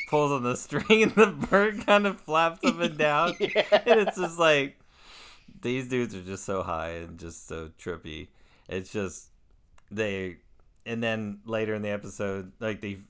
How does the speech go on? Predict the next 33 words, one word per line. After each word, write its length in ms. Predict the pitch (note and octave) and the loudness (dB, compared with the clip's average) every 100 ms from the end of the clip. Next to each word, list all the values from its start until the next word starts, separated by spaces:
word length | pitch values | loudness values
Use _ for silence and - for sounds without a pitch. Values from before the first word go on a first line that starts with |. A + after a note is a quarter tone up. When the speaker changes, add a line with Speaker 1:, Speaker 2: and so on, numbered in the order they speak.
| _ | _
Speaker 1:
Chris 220 | - A2+ - | -8 -6 -4
Traeger 240 | G#2+ F#2+ | -6 -6
fires 380 | - F#2 G2 G2 | -4 -4 -4 -6
him 60 | |
when 100 | F#2+ | -8
he 40 | F#2 | -8
gets 180 | F#2 - | -8 -10
his 120 | F2+ | -14
foot 280 | - G2 F#2 | -8 -6 -6
in 100 | F#2 | -8
the 120 | F2 | -12
trap. 500 | D#2 A2 G2 F#2 F#2 - - - - - | -8 -4 0 -2 -4 -14 -20 -20 -20 -8
And 260 | - A#2 A2+ | -2 0 0
then 140 | A2 | 0
they're, 200 | A2 G#2+ | 2 2
like, 280 | G#2 G2+ G2 | 2 0 -2
looking 340 | A#2 B2+ B2 A#2 | -2 -2 -2 -4
for 160 | B2 | -2
new 240 | A2+ B2 B2 | 0 2 2
ones, 280 | A#2+ B2 B2 | 2 0 -4
and 100 | A2+ | -4
they're 140 | A2 | -2
like, 200 | G#2 G#2+ | -2 0
"All 140 | D#3 | 0
right, 120 | D#3 B2+ | 0 0
we 120 | A#2 | 0
have 180 | A#2 - | -2 -2
two 180 | D#3+ C3+ | -4 -2
<laughs> 0 | |
candidates." 840 | - B3+ C3+ B2+ C3+ G3 - - | -4 -4 -4 -2 -4 -6 -14 -6
And 160 | C#3+ - | -4 0
it's, 400 | F#3+ F#3+ - - - _ _ - - | 0 0 -8 -16 -18 _ _ -12 -4
and 260 | A3 F#3 | -4 -4